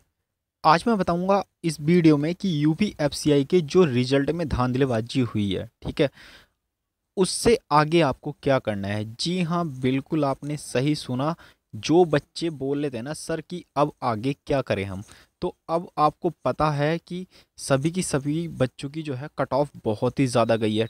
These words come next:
ठीक है, एक सौ दस क्रॉस हो गई कट ऑफ, और जबकि एक सौ बीस में से एक सौ दस कट ऑफ जाने का कोई मतलब ही नहीं होता, ठीक है, क्योंकि पेपर टफ आया था आपका, ठीक है। हाँ, ये है मैथ, आपका रीजनिंग और आपका हिंदी, ये थोड़ा ईजी था, but आपका इंग्लिश और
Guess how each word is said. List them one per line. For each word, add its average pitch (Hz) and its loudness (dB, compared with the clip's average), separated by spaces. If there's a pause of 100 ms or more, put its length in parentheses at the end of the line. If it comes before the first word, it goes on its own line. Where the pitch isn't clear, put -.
ठीक 139 -4
है, 165 0 (140)
एक 147 -2
सौ 170 -4 (160)
दस 131 4
क्रॉस 123 0
हो 98 0
गई 104 -2
कट 101 -8
ऑफ, 104 -4 (360)
और 156 -2
जबकि 175 -6
एक 170 2
सौ 180 0
बीस 151 -2
में 160 -2
से - -2
एक 143 0
सौ 151 -2
दस 143 2
कट 135 0
ऑफ 135 2
जाने 123 -2
का 139 -8
कोई 143 -2
मतलब 123 -2
ही 123 -4
नहीं 107 -6
होता, 98 -10 (280)
ठीक 127 -6
है, 160 0
क्योंकि - -6
पेपर 160 0 (600)
टफ 175 4
आया 156 4
था 113 0
आपका, 107 -8 (100)
ठीक 156 0
है। 139 2 (280)
हाँ, 147 0
ये 175 4
है 170 0
मैथ, 135 0
आपका 160 -2
रीजनिंग 143 0
और 131 0
आपका 135 -2
हिंदी, 127 -2
ये 143 2
थोड़ा 139 0
ईजी 131 -2
था, 123 2
but 139 -2
आपका 139 -4 (100)
इंग्लिश 139 -12
और 123 -8